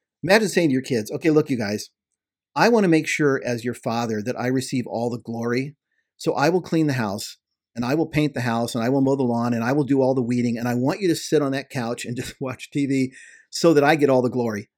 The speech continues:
No, that father gets no glory. The way in which the father gets glory in his sons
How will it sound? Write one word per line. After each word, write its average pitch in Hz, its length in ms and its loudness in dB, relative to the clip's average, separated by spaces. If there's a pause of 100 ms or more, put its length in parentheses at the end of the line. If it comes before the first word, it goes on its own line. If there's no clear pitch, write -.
No, 202 280 -4 (640)
that 185 420 0
father 180 240 2
gets 160 220 0
no 156 220 8
glory. 107 440 -2 (240)
The 165 120 4
way 170 200 6
in 233 140 2
which 160 160 0
the 147 80 -4
father 131 300 -2
gets 131 260 -4 (160)
glory 131 760 -4
in 131 140 -2
his 127 260 -2
sons 135 540 -2